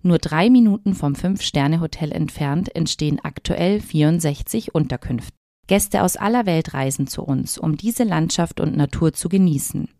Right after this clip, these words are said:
Ziel war es, für unsere Mitarbeitenden einen Ort des Wohlfühlens zu schaffen, der alle Vorzüge aus dem Arbeitsalltag und der Freizeit verbindet, so Werner Müller,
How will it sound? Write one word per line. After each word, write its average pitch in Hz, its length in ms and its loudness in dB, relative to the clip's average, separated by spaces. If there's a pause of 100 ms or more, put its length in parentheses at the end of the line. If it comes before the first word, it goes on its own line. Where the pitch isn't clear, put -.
(500)
Ziel 247 300 4
war 170 240 4
es, 208 200 0
für - 120 0
unsere 151 340 2
Mitarbeitenden 175 800 0
einen 151 300 2
Ort 170 300 2
des - 180 -4
Wohlfühlens 180 580 2
zu 214 140 -2
schaffen, 147 520 -4 (420)
der - 180 -2
alle 226 220 2
Vorzüge 170 580 0
aus 147 160 -2
dem 147 180 -2
Arbeitsalltag 180 760 -2
und - 240 -2
der 180 80 2
Freizeit - 560 -2
verbindet, 143 600 0 (360)
so 160 280 0
Werner 139 260 2
Müller, 165 440 0